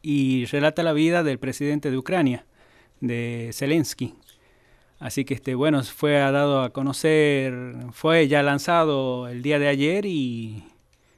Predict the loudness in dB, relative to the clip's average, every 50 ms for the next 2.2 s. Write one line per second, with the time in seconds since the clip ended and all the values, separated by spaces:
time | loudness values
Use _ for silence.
0 | _ _ _ -10 -8 -4 -4 -4 -4 -2 -2 -2 0 0 0 0 -2 -4 -6 -8
1 | -6 -6 -4 -4 -2 -2 0 0 2 2 2 4 4 4 4 4 2 0 0 -2
2 | -2 -2 -6 -8